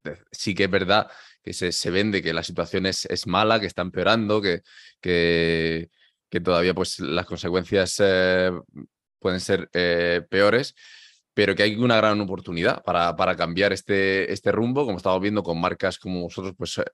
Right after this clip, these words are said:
sostenibles, con marcas que, que quieren hacer las cosas bien y, sobre todo, importante, eh,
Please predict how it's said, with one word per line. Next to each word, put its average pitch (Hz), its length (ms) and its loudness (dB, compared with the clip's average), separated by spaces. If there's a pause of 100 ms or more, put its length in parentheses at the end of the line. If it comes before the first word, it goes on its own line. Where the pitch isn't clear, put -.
sostenibles, 104 720 -2
con 82 120 -10
marcas 87 280 -6
que, 92 260 -2
que 90 140 -10
quieren 90 200 -4
hacer 90 140 -6
las 90 120 -4
cosas 92 260 -4
bien 151 240 0 (600)
y, 113 120 0
sobre 95 260 -2
todo, 110 380 2
importante, 104 880 0 (100)
eh, 90 1160 2